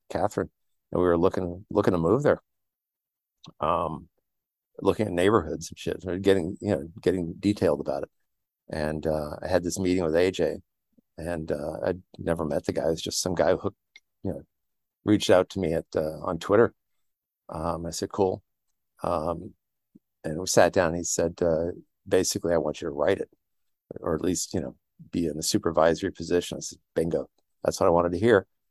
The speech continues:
Um, so, uh, he paid me one dollar for the rights that I'd been offered, you know, six and seven figures for, gave me a dollar. I said, "Okay, let's see if we can do this." And we're, that's what we're trying to do now. Um,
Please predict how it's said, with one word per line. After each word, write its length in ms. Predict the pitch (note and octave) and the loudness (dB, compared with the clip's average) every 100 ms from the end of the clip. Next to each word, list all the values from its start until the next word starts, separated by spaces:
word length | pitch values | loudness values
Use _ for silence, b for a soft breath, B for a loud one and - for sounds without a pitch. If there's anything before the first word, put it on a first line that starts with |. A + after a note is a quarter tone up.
| _ _ _ | _ _ _
Um, 360 | D#2+ D#2+ E2 E2 | -6 -4 -4 -6
so, 340 | - E2+ D#2+ | 0 2 4
uh, 380 | - - D2+ D2+ - | 0 -6 -8 -12 -6
he 100 | F#2+ | -2
paid 240 | F#2+ F#2+ F2 | 2 2 2
me 80 | |
one 280 | E2 F#2 F#2+ | 0 2 4
dollar 360 | F#2 D#2+ D#2 A2 _ _ _ _ | 6 6 4 -4 _ _ _ _
for 140 | - E2+ | -6 -4
the 80 | D2 | 0
rights 360 | D2+ G2 - | 2 2 2
that 100 | E2+ | 2
I'd 140 | D2 D2 | 2 2
been 140 | D#2+ | 0
offered, 440 | D2+ E2 F2 D#2+ - _ _ | 0 -2 -2 -2 -6 _ _
you 120 | F#2 | -4
know, 180 | D#2 D2 _ _ _ | -2 -6 _ _ _
six 320 | - F#2 - | -2 -2 0
and 100 | F#2+ | -4
seven 300 | E2+ F2+ D#2+ | 0 0 0
figures 420 | E2 E2 D2 C#2 - | -4 -4 -4 -8 -4
for, 260 | E2 A2+ | -2 -2
gave 200 | A2 D#2+ | -2 -2
me 80 | E2+ | 0
a 60 | F#2+ | 2
dollar. 340 | D#2+ F2+ - | 4 2 0
I 440 | _ _ _ _ | _ _ _ _
said, 200 | - - D2+ | -20 -12 -10
"Okay, 180 | D#2 D2+ | -6 -6
let's 220 | D#2+ - | -6 -4
see 100 | E2+ | -4
if 100 | D#2+ | -4
we 60 | - | -6
can 100 | F2+ | -2
do 160 | G#2 | 0
this." 280 | F#2+ E2+ - _ _ _ _ | 0 -4 -12 _ _ _ _
And 140 | G2 D#2+ | -14 -10
we're, 140 | D2+ E2+ G2 | -10 -12 -10
that's 420 | D2 - - - - | -10 -8 -14 -14 -8
what 220 | G2 - | -4 -4
we're 80 | E2+ | -4
trying 320 | - F#2+ F#2+ | 0 2 2
to 60 | F2 | -2
do 180 | F#2 F2 | -4 -4
now. 320 | C#2+ D2 E2 _ _ _ _ _ _ - | -4 -6 -10 _ _ _ _ _ _ -8
Um, 540 | D#2+ D#2 E2 E2+ F2 | -4 -2 -4 -8 -16